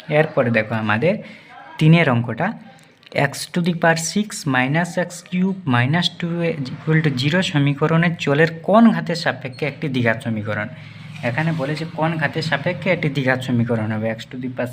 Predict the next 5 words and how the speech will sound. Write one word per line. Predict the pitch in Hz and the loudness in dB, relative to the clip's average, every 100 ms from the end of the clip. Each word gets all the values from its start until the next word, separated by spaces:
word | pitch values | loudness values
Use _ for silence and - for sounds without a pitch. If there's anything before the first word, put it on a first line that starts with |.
| - | -8
six | 139 147 - - - - - - | -10 -10 -14 -18 -20 -20 -20 -2
minus | 107 110 127 156 147 | 0 2 0 0 -2
x | 143 - | -6 -8
cube | 156 143 147 151 - - - - - - - - 123 | -4 -2 -4 -6 -12 -14 -12 -12 -8 -8 -8 -4 2
minus | 113 127 160 | 4 4 2